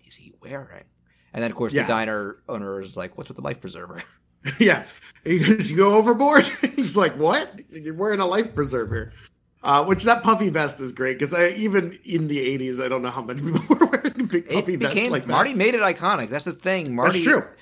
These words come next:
Speaker 1: and I gotta say, Marty is just, he's a likable character, 'cause he's, he's got some attitude to him, but he, he is definitely a, a good guy. He, the worst thing that happens is he try, is that he,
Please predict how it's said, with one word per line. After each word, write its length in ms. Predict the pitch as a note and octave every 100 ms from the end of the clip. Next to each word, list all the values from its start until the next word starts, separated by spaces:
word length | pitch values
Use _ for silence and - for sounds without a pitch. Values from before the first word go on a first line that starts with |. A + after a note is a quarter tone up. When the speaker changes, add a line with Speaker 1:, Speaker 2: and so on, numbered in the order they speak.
| _
Speaker 1:
and 140 | E3 F3
I 120 | F#3+
gotta 180 | G#3+ G#3
say, 180 | G#3+ F3+
Marty 300 | D#3+ F#3+ E3
is 260 | E3 C#3 -
just, 340 | C#3 - -
he's 240 | - D#3+ D3+
a 60 |
likable 320 | D#3 D3 C3+
character, 500 | C3 C#3+ B2 A#2 G2 F#2+
'cause 320 | - A2+ -
he's, 360 | C3 B2 A#2+ - _ _ _
he's 320 | - E3 C#3+ -
got 320 | C#3+ F3 -
some 400 | - F#3 E3+ E3 _
attitude 500 | F3 F3+ F#3+ F#3+ F#3
to 200 | F#3 F#3+
him, 180 | F#3+ F#3
but 160 | D3+ C#3+
he, 260 | C3+ C#3 C#3
he 640 | - - C#3+ C3+ C3 C#3 F#3
is 160 | C3
definitely 840 | - C#3 C#3 C#3 C3 B2 A#2+ A2+ -
a, 160 | D2+ - -
a 80 | A#2
good 320 | G2+ A#2+ A#2
guy. 460 | A#2 G#2+ G#2 F2+ F2
He, 440 | F#2+ G#2 G#2 G2 _ _ _ _ _ -
the 100 | C3+
worst 260 | D3 E3
thing 100 | E3+
that 40 | D3+
happens 320 | D3 C#3+ C3
is 120 | B2
he 100 | B2+
try, 260 | B2 B2+ B2
is 100 | B2
that 140 | B2+
he, 160 | A#2+ A#2